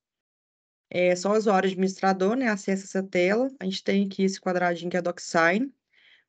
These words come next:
Pra ela aparecer, né, é, ela não tá sempre exi-, é, sendo exibida, né, o usuário tem que contratar,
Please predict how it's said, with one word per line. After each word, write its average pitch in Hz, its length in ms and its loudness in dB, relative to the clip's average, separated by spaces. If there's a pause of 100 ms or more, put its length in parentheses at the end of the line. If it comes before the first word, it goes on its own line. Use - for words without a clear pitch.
Pra 180 140 4
ela 208 120 4
aparecer, 196 640 0
né, 208 420 0
é, 185 320 0
ela 180 140 2
não 185 180 0
tá 196 120 0
sempre 196 340 0
exi-, 180 260 -2
é, 175 200 0
sendo 180 220 -2
exibida, 180 520 0
né, 240 120 2
o 202 40 0
usuário 175 340 2
tem 180 140 -4
que 180 100 -12
contratar, 180 760 -2